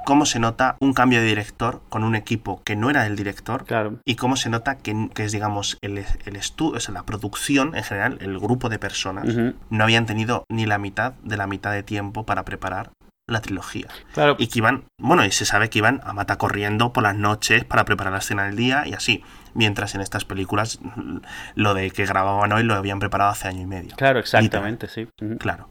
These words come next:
Speaker 2: Bueno, eso, si alguna vez hablamos del Hobbit, tocará eso, porque en El Señor de los Anillos, cuando Jackson la estaba vendiendo, estaba tratando de vender una o dos pelis, porque no pensaba que pudiese colar más.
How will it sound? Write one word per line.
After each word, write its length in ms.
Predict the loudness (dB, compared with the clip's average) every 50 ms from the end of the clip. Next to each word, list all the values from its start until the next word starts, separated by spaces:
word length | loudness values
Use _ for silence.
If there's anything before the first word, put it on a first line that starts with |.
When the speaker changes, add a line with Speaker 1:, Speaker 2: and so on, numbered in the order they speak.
| -8 -2
Speaker 2:
Bueno, 280 | 0 0 0 -2 -4
eso, 280 | -6 -4 0 0 0 2
si 100 | 2 0
alguna 200 | 0 2 2 2
vez 120 | 2 2
hablamos 240 | 4 6 6 6 6
del 140 | 4 2 4 4
Hobbit, 240 | 4 4 4 2 0
tocará 280 | 0 0 2 4 4
eso, 160 | 4 2 2
porque 220 | 2 2 4 6 6
en 60 | 4
El 60 | 4
Señor 200 | 6 6 6 8
de 60 | 8
los 120 | 6 6 4
Anillos, 480 | 6 8 8 8 8 6 4 0 -2 _
cuando 480 | 4 4 6 6 6 6 6 6 4 2
Jackson 360 | 0 2 2 4 4 4 4
la 60 | 4
estaba 220 | 4 6 6 8 8
vendiendo, 360 | 6 6 6 4 4 4 2
estaba 240 | 2 2 4 4 4
tratando 240 | 4 4 4 4
de 60 | 4 4
vender 220 | 6 6 6 6
una 200 | 6 8 8 8
o 60 | 8
dos 180 | 6 4 2 4
pelis, 360 | 6 6 6 6 4 0 0
porque 280 | 0 -2 0 2 2 2
no 200 | 4 2 2 4
pensaba 420 | 2 2 2 4 4 6 6 6
que 80 | 4 0
pudiese 420 | -2 0 0 0 0 0 0 0
colar 240 | 0 2 2 2 2
más. 260 | 2 2 2 0 -2